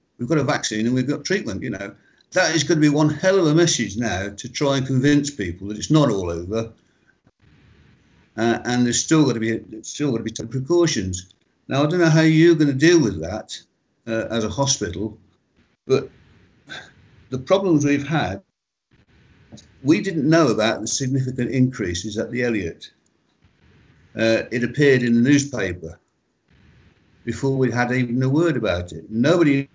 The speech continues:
knew about that. And then afterwards, from a Freedom of Information request, we found out that a third of that increase actually came from, with outside, from outside of the borough.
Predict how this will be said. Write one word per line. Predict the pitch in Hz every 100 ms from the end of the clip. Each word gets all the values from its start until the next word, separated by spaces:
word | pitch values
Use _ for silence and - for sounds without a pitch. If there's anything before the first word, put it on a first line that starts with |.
| _ _ _ _ _ _ _ _ -
knew |
about | 113 107 95 -
that. | 92 92 - _ _ _ _ _ _ _
And | 123 127 127 131 - -
then | 151
afterwards, | 156 - - 127 120 113 - - - _ _ _ _ _ _ _ _ _
from | 123
a | 127
Freedom | 131 131 120
of | 117
Information | 113 107 120 143 - 110
request, | 95 92 92 104 - - _ _ _ _ _ _
we | 113
found | 143 135 131
out | 127 123
that | -
a | 101
third | 107 - 156 147 101 101 98 _ _ _ _ _ _ _ _ -
of | 110
that | 113
increase | 107 104 101 98 98 - - _ _ _ _ _ _ _ _ _ _ _ _ _ _ _
actually | 139 - -
came | 127 127 127
from, | 120 120
with | 123 117
outside, | 117 - 127 113 -
from | - - - 123
outside | 120 123 - 135
of | 117
the | 120
borough. | 135 98 92